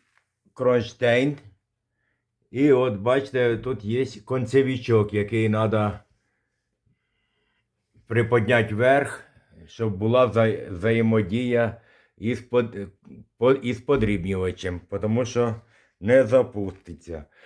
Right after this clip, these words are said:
Також мо-, можуть заблокуватися ріжучі ножі. Треба відкрити, друзі, да почистити. Також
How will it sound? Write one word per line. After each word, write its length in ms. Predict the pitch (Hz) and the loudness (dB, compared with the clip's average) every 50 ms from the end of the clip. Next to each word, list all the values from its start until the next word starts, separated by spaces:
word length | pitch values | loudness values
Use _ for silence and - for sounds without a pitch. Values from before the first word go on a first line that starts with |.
| - - _ _ - | -20 -20 _ _ 2
Також 260 | 131 135 147 123 127 | 2 2 2 2 2
мо-, 500 | 135 127 127 131 131 131 127 131 123 98 | 0 2 2 0 0 0 0 0 -2 -4
можуть 560 | 107 110 113 120 131 139 123 120 127 104 90 | -4 -4 -4 -2 -2 -2 -2 -2 -4 -2 0
заблокуватися 1300 | 120 123 113 107 117 123 123 - 123 123 117 127 131 127 - - 120 113 113 123 120 110 104 - - _ _ _ _ _ _ _ _ _ _ _ _ | 0 0 0 0 -2 -4 -2 0 0 2 4 4 2 2 2 -2 -6 -4 -2 0 0 0 -2 -6 -10 _ _ _ _ _ _ _ _ _ _ _ _
ріжучі 640 | 110 127 143 135 110 110 131 113 - - 135 135 | 0 2 2 2 2 0 -4 -6 -4 -2 0 2
ножі. 540 | 131 135 139 127 117 143 160 165 170 165 170 - - _ _ _ _ _ | 2 2 2 2 0 0 0 0 0 -2 -4 -8 -16 _ _ _ _ _
Треба 440 | 113 131 131 120 123 123 123 123 120 | 0 2 2 4 6 6 6 4 2
відкрити, 540 | 123 - 143 143 151 165 170 170 170 165 | 0 0 0 2 2 2 2 2 0 0
друзі, 560 | 151 160 165 170 175 170 170 160 165 165 151 131 - _ _ _ _ _ _ _ _ _ _ _ _ _ _ | 0 0 2 2 2 2 2 0 0 0 -2 -4 -8 _ _ _ _ _ _ _ _ _ _ _ _ _ _
да 300 | - 95 113 143 151 156 | -6 0 4 6 6 6
почистити. 1160 | 151 - 156 160 - - 113 123 127 123 120 - - 123 120 113 - 120 117 113 110 107 110 - - _ _ _ _ _ _ _ _ _ _ _ _ _ _ _ _ _ _ _ _ _ _ _ _ _ _ _ _ _ _ _ _ _ | 4 2 0 0 0 -2 -2 0 0 0 -2 -2 -4 -6 -6 -4 -2 -2 0 0 0 -2 -4 -8 -14 _ _ _ _ _ _ _ _ _ _ _ _ _ _ _ _ _ _ _ _ _ _ _ _ _ _ _ _ _ _ _ _ _
Також 260 | - 135 135 139 120 | 4 6 6 6 6